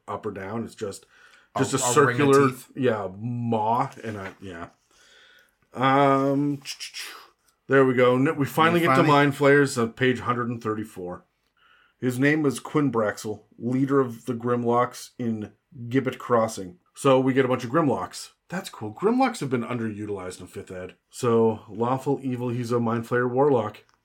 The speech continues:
Speaker 2: Cool. Who's his, uh, patron? <laughs> The
Speaker 1: Um,
Speaker 2: Elder Brain, probably.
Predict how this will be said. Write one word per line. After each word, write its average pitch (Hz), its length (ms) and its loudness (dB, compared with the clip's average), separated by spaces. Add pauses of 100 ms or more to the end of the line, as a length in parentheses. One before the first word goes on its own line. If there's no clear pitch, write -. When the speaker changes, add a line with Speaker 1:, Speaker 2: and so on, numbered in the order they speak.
(300)
Speaker 2:
Cool. 135 380 -2
Who's 120 240 -6
his, 117 200 -4
uh, 107 120 2
patron? 98 380 -10
<laughs> - 1300 -20
The 180 60 -4 (280)
Speaker 1:
Um, 120 60 4
Speaker 2:
Elder 127 400 2
Brain, 101 360 -6
probably. 90 460 -8